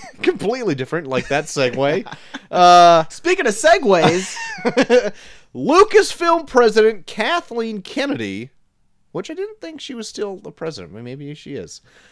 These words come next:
Speaker 1: um, is to receive an honorary Oscar at this next year's Oscars ceremony.
Speaker 2: Bless it.
Speaker 1: Uh, she'll be receiving the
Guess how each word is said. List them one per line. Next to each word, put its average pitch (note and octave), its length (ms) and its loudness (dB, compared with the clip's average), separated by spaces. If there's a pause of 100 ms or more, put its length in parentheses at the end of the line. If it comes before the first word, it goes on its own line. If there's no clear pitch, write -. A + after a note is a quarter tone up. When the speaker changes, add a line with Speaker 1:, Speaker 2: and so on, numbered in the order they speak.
(160)
Speaker 1:
um, F3 280 0
is G#3 180 0
to A#3+ 180 -4
receive A#3 420 -8
an A3+ 160 -4 (100)
honorary D#4+ 720 -6
Oscar G2 760 -14
at G#2 220 -18
this - 280 -18
next - 380 -20
year's B2+ 560 -12 (420)
Oscars A#2+ 680 -14
ceremony. F2+ 960 -14 (120)
Speaker 2:
Bless B2 480 -16
it. F2+ 160 -16
Speaker 1:
Uh, A2+ 400 -6
she'll D#3+ 240 -8
be D#3 180 -6
receiving F3 800 -4
the D3 180 -4